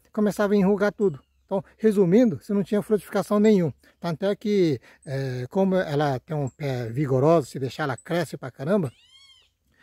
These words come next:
eu acabei, eh, cortando ela, tirando e colocando outra frutífera.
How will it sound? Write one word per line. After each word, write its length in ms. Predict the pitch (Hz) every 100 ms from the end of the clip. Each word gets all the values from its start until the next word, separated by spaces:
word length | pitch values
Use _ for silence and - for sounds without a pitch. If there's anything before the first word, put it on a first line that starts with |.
| -
eu 140 | 160
acabei, 540 | 160 143 160 147 175 226
eh, 140 | 185 -
cortando 500 | 190 165 165 175 170
ela, 260 | 175 208 143 _
tirando 360 | - 170 160 185
e 40 |
colocando 340 | - 185 170 185
outra 200 | 180 160
frutífera. 560 | - 175 180 165 120